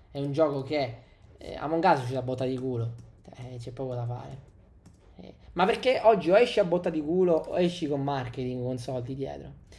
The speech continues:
Il B two C e il B two B cos'è? Come dice la parola, è business to consumers o business to business. Tipo il nostro, quello che facciamo noi di lavoro in Diginoboros è B two B, ovvero azienda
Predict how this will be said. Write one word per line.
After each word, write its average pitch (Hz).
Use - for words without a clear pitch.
Il 165
B 262
two 277
C 196
e 185
il 156
B 190
two 202
B 226
cos'è? 139
Come 202
dice 202
la 180
parola, 196
è 143
business 226
to 165
consumers 143
o 175
business 233
to 170
business. 123
Tipo 185
il 160
nostro, 214
quello 226
che 185
facciamo 170
noi 160
di 151
lavoro 147
in 143
Diginoboros 135
è 156
B 156
two 170
B, 131
ovvero 180
azienda 254